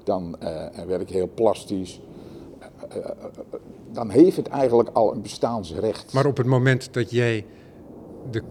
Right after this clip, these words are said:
Speaker 2: kunstwereld inkomt als
Speaker 1: Ja.
Speaker 2: kunstenaar,
Speaker 1: Ja.
Speaker 2: dan bestaan die materialen bijna niet meer, toch?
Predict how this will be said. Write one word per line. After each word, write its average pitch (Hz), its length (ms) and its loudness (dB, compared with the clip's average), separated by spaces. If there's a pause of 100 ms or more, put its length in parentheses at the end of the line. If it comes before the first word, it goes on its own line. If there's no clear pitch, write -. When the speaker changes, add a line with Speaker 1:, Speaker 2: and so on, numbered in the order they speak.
Speaker 2:
kunstwereld 131 1600 0 (140)
inkomt 147 720 0 (100)
als 104 140 2
Speaker 1:
Ja. 101 80 6
Speaker 2:
kunstenaar, 135 680 0 (140)
Speaker 1:
Ja. 92 200 0 (960)
Speaker 2:
dan 104 420 -2
bestaan 123 400 0
die 160 120 2
materialen 139 560 4
bijna 120 200 2
niet 113 200 -2
meer, 113 240 0
toch? - 340 -6